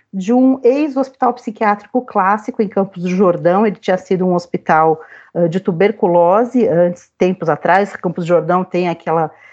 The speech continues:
aquela fama de ser um ar, ah, benéfico pra saúde respiratória.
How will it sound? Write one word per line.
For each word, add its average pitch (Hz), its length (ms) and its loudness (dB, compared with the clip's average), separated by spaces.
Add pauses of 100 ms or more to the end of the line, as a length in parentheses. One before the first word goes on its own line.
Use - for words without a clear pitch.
(140)
aquela 151 460 0
fama 175 420 0
de 151 100 -10
ser - 140 -10
um 156 160 -4
ar, 170 500 0
ah, 143 460 -4 (160)
benéfico 180 640 0
pra 165 160 -2
saúde 160 320 -4
respiratória. 180 880 0